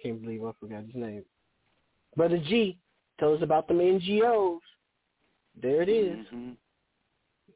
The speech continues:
Speaker 1: On fucking N G Os. You see, the N G Os, this, this is, now this, that's a part of, of the, the fascism too. Remember,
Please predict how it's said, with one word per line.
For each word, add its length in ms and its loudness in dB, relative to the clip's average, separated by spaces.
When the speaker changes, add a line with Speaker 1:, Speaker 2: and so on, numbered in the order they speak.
Speaker 1:
On 180 -18
fucking 260 -8
N 220 -2
G 200 -2
Os. 420 -2
You 220 -16
see, 80 -2
the 160 0
N 240 2
G 220 0
Os, 400 2
this, 120 2
this 240 0
is, 180 -2
now 200 0
this, 300 0
that's 240 2
a 40 -4
part 420 0
of, 140 -4
of 280 2
the, 120 0
the 200 -2
fascism 640 2
too. 240 2
Remember, 400 2